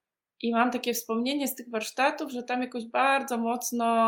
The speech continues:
nie wiem, gadaliśmy, usłyszałam, dotarło do mnie, że w takiej sytuacji uczenia się, ćwiczenia czegoś, robienia jakiegoś ćwiczenia, możemy w ogóle nie myśleć o tym, czy zrobiliśmy to ćwiczenie dobrze, czy źle i czy popełniliśmy jakiś błąd,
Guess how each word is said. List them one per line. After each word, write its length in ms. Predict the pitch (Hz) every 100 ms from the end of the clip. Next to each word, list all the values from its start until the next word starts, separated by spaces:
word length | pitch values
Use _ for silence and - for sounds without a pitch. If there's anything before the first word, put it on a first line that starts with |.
| 226 226 -
nie 120 | 208 196
wiem, 160 | 196
gadaliśmy, 800 | 196 196 208 233 233 226 - 226
usłyszałam, 720 | 208 - 208 220 226 226 220
dotarło 480 | 202 208 214 214 208
do 180 | 196 196
mnie, 540 | 208 214 233 269 320 - _ _ _ _ _ _ _ -
że 340 | 196 233 247
w 80 | 247
takiej 280 | 240 233 233
sytuacji 720 | 226 220 233 240 254 - 240
uczenia 640 | 226 220 247 240 240 233 220
się, 480 | - 233 214 214 214
ćwiczenia 680 | - 220 220 220 233 233 214
czegoś, 500 | 214 208 196 208 208
robienia 560 | 214 190 208 233 247 220
jakiegoś 480 | 214 214 214 208 -
ćwiczenia, 920 | - 208 202 196 196 208 233 311 311 _ _ _ _ _ _ _ _ _
możemy 540 | 214 214 240 247 247 214
w 60 |
ogóle 480 | 226 240 226 240 233
nie 120 | 226
myśleć 420 | 226 226 - 208 -
o 160 | 214
tym, 220 | 214 214
czy 100 | 214
zrobiliśmy 540 | 202 208 202 208 214 208
to 120 | -
ćwiczenie 460 | - 202 214 208 196
dobrze, 340 | 202 196 202
czy 160 | 196 202
źle 360 | 190 196 202
i 60 | 202
czy 120 | 208
popełniliśmy 920 | 202 190 190 196 202 202 196 - 196 196
jakiś 380 | 190 190 190
błąd, 640 | - 185 185 208 285 302